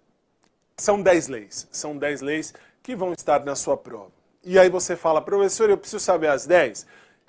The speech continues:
Eu disse na aula que nós conversamos sobre o tema, nós, ah, conversamos e eu disse a você que tem que ler tudo, não adianta, tem que ler. Eu te dei o filézão,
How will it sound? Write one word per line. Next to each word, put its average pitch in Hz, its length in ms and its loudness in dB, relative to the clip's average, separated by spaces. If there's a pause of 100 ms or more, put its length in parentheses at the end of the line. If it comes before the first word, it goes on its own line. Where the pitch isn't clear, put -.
Eu 120 160 -12
disse 185 480 -4
na 202 120 4
aula 190 320 8
que 196 120 -6
nós 185 200 0
conversamos 208 1200 2
sobre 180 460 0
o - 20 -2
tema, 165 480 -4 (360)
nós, 170 640 0
ah, 165 680 2
conversamos 147 580 -8
e 208 40 -4
eu 196 60 -4
disse 180 260 -8
a 190 40 -6
você 175 400 -6
que 175 180 -12
tem 190 400 -6
que 240 180 -10
ler 190 320 4
tudo, 190 460 -6
não 120 160 -10
adianta, 151 560 -10
tem 160 180 -8
que 185 140 -14
ler. 147 240 -6 (260)
Eu 143 120 -6
te 156 120 -10
dei 123 160 -6
o 120 40 -6
filézão, 147 580 -2